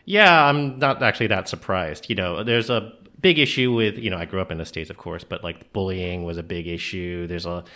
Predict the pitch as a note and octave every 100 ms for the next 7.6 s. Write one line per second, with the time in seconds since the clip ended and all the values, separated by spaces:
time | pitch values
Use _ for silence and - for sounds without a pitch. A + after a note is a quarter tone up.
0 | - - A#2+ - B2+ B2 G#2+ G#2 G#2 F#2+
1 | G2 F#2+ F#2 F#2 F#2+ F#2 G2 - F2+ F#2
2 | B2+ F#2 - - G2 F2+ G2 F#2 - F2+
3 | F2 - - A#2 F#2+ E2+ E2+ A2 A2+ F#2
4 | F2 E2 E2 F2 G2 G2+ - G#2+ A2 G#2
5 | - G#2 G2 F#2+ F2+ F2 F#2+ - F2 F2+
6 | - - - _ G3 G#3 F#3+ F3+ - A#2+
7 | A#2+ C3 E3+ G#2+ G2